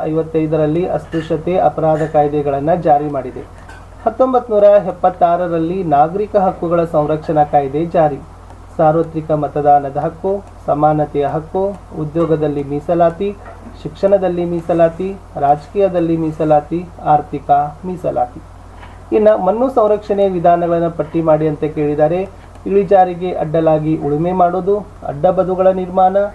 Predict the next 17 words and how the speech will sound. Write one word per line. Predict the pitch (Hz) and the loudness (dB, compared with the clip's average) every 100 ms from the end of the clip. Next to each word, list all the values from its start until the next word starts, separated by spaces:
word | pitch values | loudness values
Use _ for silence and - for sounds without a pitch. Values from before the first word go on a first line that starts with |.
| - - | -10 -4
ಹಂತ | 180 175 | -4 0
ಹಂತವಾಗಿ | 170 175 202 214 202 190 175 185 | 0 0 2 2 4 2 0 -6
ವ್ಯವಸಾಯ | 147 170 175 175 170 | -2 -2 2 0 0
ಕ್ಷೇತ್ರಗಳ | 160 170 156 160 151 | -6 -8 -6 -4 -2
ನಿರ್ಮಾಣ, | 147 143 143 175 175 190 202 - - - - | 0 -2 -2 2 4 4 2 -6 -20 -12 -2
ಅರಣ್ಯ | 156 185 208 202 | 2 2 4 4
ನಾಶಗಳನ್ನ | 185 180 175 175 165 156 | 4 2 -2 0 2 0
ತಡೆಗಟ್ಟುವುದು, | 143 143 160 175 185 180 180 202 - - | -2 -4 -4 -4 -4 -2 0 -2 -4 -8
ಅತಿಯಾಗಿ | 160 165 170 180 208 220 | -8 -2 4 4 4 -2
ಮೇಯಿಸುವುದನ್ನ | 196 180 170 175 170 160 156 | -6 -6 -8 -4 -2 0 0
ನಿಯಂತ್ರಿಸುವುದು, | 151 135 147 165 175 165 175 170 170 - - - - 151 | 0 -2 -4 -4 -6 -4 -4 0 -2 -2 -16 -20 -8 -4
ನೀರಿನ | 180 175 175 170 165 156 | -2 0 2 2 2 0
ಯೋಜಿತ | 139 170 175 196 | -2 -2 -4 0
ಬಳಕೆ, | 190 185 190 202 202 - - - - | 0 2 0 0 -2 -4 -20 -18 -4
ಚೆಕ್ | 160 156 | -4 -2
ಡ್ಯಾಂಗಳ | 165 185 190 196 | 2 2 4 2
ನಿರ್ಮಾಣ, | 202 196 185 196 | 2 0 0 0